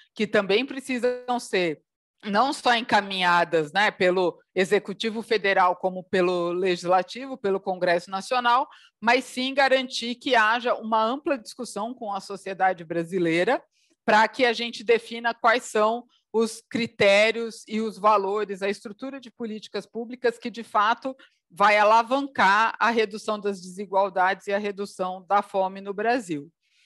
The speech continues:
E um último ponto fundamental, que é sempre a questão colocada, né, de como que a gente paga a conta dessa retomada econômica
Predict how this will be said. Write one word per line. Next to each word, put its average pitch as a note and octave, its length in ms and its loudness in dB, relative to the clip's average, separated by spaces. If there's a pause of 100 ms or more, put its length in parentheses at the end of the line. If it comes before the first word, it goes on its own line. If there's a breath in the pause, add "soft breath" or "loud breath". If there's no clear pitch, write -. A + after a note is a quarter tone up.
(120)
E B3+ 160 2
um C4+ 160 -2
último D4 400 -2
ponto G3+ 500 -2
fundamental, G#3+ 1300 0 (800)
que A3 140 2
é A3 120 4
sempre A#3 680 -2 (160 loud breath)
a G3+ 100 2
questão A3+ 400 2
colocada, G3 760 2
né, G#3 160 -2
de G3 220 -10 (420)
como C4 300 4
que B3+ 120 -2
a G#3+ 60 4
gente G#3+ 300 -4
paga A#3 460 4
a E3+ 40 0
conta A3+ 560 0
dessa F#3 300 -2
retomada F#3+ 580 -2
econômica F3+ 840 -4